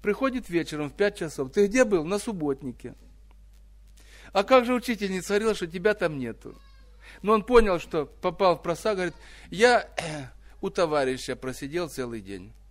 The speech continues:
Братья и сестры, чем он там занимался, не знаю. Просидеть целый день у товарища, у неверующего, ну, познакомились же быстро, и всё. И я жене сказал: «Вот что такое христианская школа. Мы отправили ребёнка.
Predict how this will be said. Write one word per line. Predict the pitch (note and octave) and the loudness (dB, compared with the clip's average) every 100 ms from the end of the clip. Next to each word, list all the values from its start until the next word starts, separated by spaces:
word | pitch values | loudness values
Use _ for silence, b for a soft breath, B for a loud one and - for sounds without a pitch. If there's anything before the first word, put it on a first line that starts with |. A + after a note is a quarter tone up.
| - - b b b | -20 -20 b b b
Братья | F3 G3 G3+ | 2 4 2
и | |
сестры, | - C#3+ C3 - | -2 -6 -8 -8
чем | - G3 B3+ C4+ | -4 6 8 8
он | C4 A3 | 6 4
там | G#3 F#3 | 4 4
занимался, | F3+ F3+ D#3+ B2+ - A#2+ | 0 0 0 0 -2 -8
не | C3 E3+ G3+ | -2 2 2
знаю. | F#3 E3+ A#2+ G#2+ | 4 2 2 0
Просидеть | - F3 F#3+ E3+ F3 - | -2 -2 -2 0 0 2
целый | F#3+ F3+ F3 | 2 2 2
день | E3+ E3 | 2 0
у | D3+ | 0
товарища, | F#3+ B3+ F3 G#3 B2+ - b | 4 6 4 0 -10 -14 b
у | E3 | -2
неверующего, | F3+ F#3 D#3+ C3 A2 - G2+ B B | 2 4 4 4 -2 -10 -12 B B
ну, | G#3 | 0
познакомились | G#3+ G3+ A3 G#3+ B3 A#3 A3+ | 4 4 4 4 2 2 -2
же | G#3 A3+ | 2 4
быстро, | C#4 C4+ - - - B B B | 4 2 0 -8 -14 B B B
и | F3+ | -6
всё. | - A2+ - B B B | -4 -6 -8 B B B
И | E3 | 4
я | G#3 G#3+ | 6 4
жене | F#3+ F#3+ F#3 | 2 -2 -2
сказал: | - E3+ D3+ C#3+ | -4 -2 0 0
«Вот | D#3+ F#3+ G#3+ | 2 4 4
что | - F3+ | 4 -2
такое | F3 G3+ B3 | -2 0 2
христианская | - E3+ - F#3 E3+ - E3 | 2 -2 0 0 0 -2 -6
школа. | - - A#2+ G#2 G2 B B | -6 -8 -6 -6 -10 B B
Мы | E3 F#3+ | 0 2
отправили | F#3+ A3+ A#3+ A3 F3+ D#3+ | 4 6 6 6 2 0
ребёнка. | D3+ C3+ B2 G#2 - D2+ | -2 -2 -4 -4 -12 -16